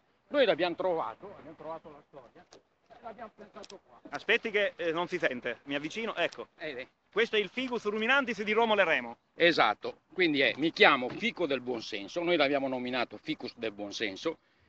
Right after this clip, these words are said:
Speaker 1: e voglio diventare grande. Firmato Collina dei Determinati, ventotto marzo duemilaquattordici.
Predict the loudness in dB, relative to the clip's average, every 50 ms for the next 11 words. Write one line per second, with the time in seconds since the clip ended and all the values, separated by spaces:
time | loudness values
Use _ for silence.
0 | _ _ _ 8 10 12 12 10 10 8 4 4 6 6 6 8 8 8 8 10
1 | 8 8 6 4 0 -2 -4 -6 -6 _ _ _ _ _ _ _ _ _ _ _
2 | _ _ _ _ _ _ _ _ _ _ _ _ -2 0 2 4 8 8 8 10
3 | 10 10 10 10 8 4 4 4 6 6 6 6 6 6 4 4 2 2 2 2
4 | 2 4 4 6 8 8 8 6 4 2 6 6 6 8 10 8 8 8 8 6
5 | 6 8 6 4 4 2 -2 -6 -6 -4 -4 -2 0 0 0 0 2 0 -2 0
6 | -2 -4 -4 -4 -8 -12 -12 -12 -14